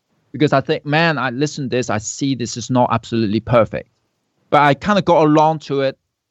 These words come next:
and understand how it is and embrace live streaming, um, for what, you know, for what it is.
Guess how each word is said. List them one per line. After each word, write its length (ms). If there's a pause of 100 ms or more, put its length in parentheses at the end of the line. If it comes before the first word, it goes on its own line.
(100)
and 240
understand 680
how 300
it 80
is 180
and 160 (560)
embrace 580
live 300
streaming, 560 (640)
um, 240
for 140
what, 260 (300)
you 100
know, 160
for 300
what 160
it 100
is. 380